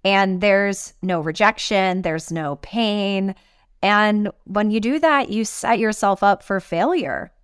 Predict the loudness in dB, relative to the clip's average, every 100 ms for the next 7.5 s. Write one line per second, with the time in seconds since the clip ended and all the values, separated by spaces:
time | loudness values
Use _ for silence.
0 | -6 -2 0 0 2 2 4 4 2 -4
1 | -8 -6 -8 -6 -2 0 0 -4 _ _
2 | _ -2 0 0 2 2 2 0 2 4
3 | 4 2 2 0 -6 _ _ -6 -4 -2
4 | -2 -2 -2 -2 2 0 -2 -4 0 -2
5 | -2 -4 -2 -2 -4 -4 -4 -8 _ _
6 | -2 2 4 2 -2 _ _ 0 2 2
7 | -2 -8 -4 -4